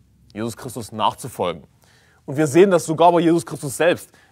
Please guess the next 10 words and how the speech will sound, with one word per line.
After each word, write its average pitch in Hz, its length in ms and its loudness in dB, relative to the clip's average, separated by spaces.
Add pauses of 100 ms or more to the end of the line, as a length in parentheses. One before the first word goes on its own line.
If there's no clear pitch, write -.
(100)
Wann 165 200 4
hat 165 140 -4
er 165 160 4
seinen 151 260 2
Dienst 165 300 -4
begonnen, 131 360 2
das 101 120 -10
Evangelium 131 380 -4
zu 123 100 -14
verkündigen? 120 520 -8